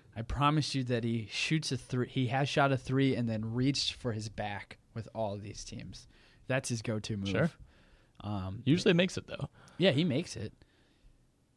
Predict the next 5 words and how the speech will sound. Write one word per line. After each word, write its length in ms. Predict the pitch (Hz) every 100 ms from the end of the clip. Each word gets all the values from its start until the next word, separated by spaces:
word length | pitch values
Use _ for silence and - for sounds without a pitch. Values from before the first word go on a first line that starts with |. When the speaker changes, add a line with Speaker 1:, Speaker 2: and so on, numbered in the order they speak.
| _ _ _ _ - - _ _ _ _ _ _ - 107
Speaker 1:
Mm, 360 | 104 98 95 -
what 160 | 135 156
a 60 | - -
list. 480 | 127 - - - - - _ _ _ _ _ _ _ _ _ - - - - - - - - - - - - - - - - - _ _ - - _ _ _ _ -
Magic. 560 | 113 110 104 117 -